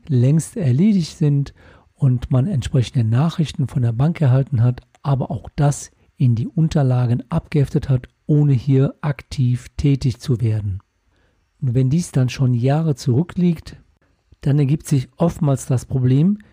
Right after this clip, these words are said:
dass die früheren Eintragungen nicht mehr vollständig zurückverfolgt werden konnten, wie beispielsweise Grundschulden oder Hypotheken, die seinerzeit für die Finanzierungsbank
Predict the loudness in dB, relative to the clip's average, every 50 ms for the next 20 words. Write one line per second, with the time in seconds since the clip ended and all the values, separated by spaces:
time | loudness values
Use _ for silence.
0 | _ _ _ -6 -2 -2 -2 -2 -4 -4 -2 0 2 2 2 0 -2 -4 -12 -20
1 | -20 -18 -6 -2 0 2 2 2 2 2 0 -2 -4 _ -2 0 0 0 0 -2
2 | -2 -2 0 0 0 0 2 2 2 2 2 0 0 -4 _ _ -2 0 2 2
3 | 2 2 -2 -4 -2 -2 -2 -2 -2 0 0 0 0 0 -2 -2 0 0 -2 -2
4 | -4 -2 -2 -2 -2 0 -2 -2 -2 0 0 0 0 0 0 0 0 0 0 0
5 | -4 -2 -2 -2 -2 -2 -4 -4 -6 -6 -6 -8 -12 _ _ _ _ _ _ 0
6 | 0 2 2 2 0 0 0 0 -2 -2 0 0 0 2 2 2 0 0 0 0
7 | 0 2 0 0 0 0 2 2 2 2 0 -2 -6 -8 _ _ 0 2 4 4
8 | 4 4 2 2 0 -2 -4 0 0 0 2 2 2 0 0 0 -2 -4 _ -20
9 | _ _ -12 -6 -6 -4 0 0 2 2 2 2 0 0 0 0 0 0 0 -2
10 | -2 -2 0 0 0 0 0 0 -2 -2 -2 0 2 2 2 0 -2 0 0 2
11 | 2 0 -2 -4